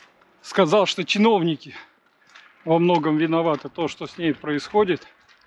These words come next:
Но те, кто не видел первый ролик о том, как вообще может попасть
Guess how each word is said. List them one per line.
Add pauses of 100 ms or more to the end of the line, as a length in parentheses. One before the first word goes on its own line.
(760)
Но (420)
те,
кто
не
видел
первый
ролик (680)
о
том,
как
вообще
может (420)
попасть